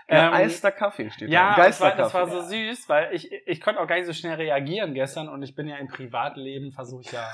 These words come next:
Speaker 2: bin ich ja eigentlich auch Hater, ne? Aber ich, das war wirklich so, du musst mir am Wochenende, aber wie er, der hat das mit so einer störrischen, äh, ähm, Moment, mit so einer störrischen, ähm, Wahrhaftigkeit saß er hier und gesagt, "Und am Wochenende zeigst du mir erstmal, wie ich den Geisterkaffee mache."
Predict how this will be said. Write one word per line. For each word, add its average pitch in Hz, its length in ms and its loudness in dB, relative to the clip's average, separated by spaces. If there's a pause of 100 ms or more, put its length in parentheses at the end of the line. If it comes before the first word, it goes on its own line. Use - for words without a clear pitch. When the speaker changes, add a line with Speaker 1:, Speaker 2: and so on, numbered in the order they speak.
(380)
Speaker 2:
bin 139 120 -4
ich - 100 -10
ja 143 80 -6
eigentlich 135 200 -12
auch 139 180 -12
Hater, 104 320 -14
ne? 151 260 -14
Aber 143 260 -6
ich, 151 160 -14 (140)
das 143 220 -14
war 160 200 -6
wirklich 160 300 -12
so, 151 180 -8 (280)
du 160 60 -8
musst 233 180 -4
mir 214 60 0
am 175 140 -2
Wochenende, 170 320 0
aber 170 200 -4
wie 185 100 -2
er, 185 160 2
der 170 160 -2
hat 185 100 -2
das 170 120 -4
mit 175 160 -6
so 180 60 -2
einer 170 120 -4
störrischen, 185 800 -4
äh, 151 400 -2
ähm, 151 580 -14
Moment, 143 360 -16 (400)
mit 160 140 -2
so 165 60 -2
einer 165 120 -4
störrischen, 160 920 -8
ähm, 143 520 -12 (580)
Wahrhaftigkeit 175 1000 2
saß 170 280 4
er 180 40 0
hier 170 80 -2
und 165 40 -6
gesagt, 160 240 -8
"Und 165 120 -2
am 160 100 0
Wochenende 233 300 2
zeigst 165 280 -10
du 147 40 -16
mir 139 60 -10
erstmal, 139 260 -6
wie 139 60 -12
ich 131 60 -14
den 135 140 -10
Geisterkaffee 113 560 -10
mache." 107 280 -18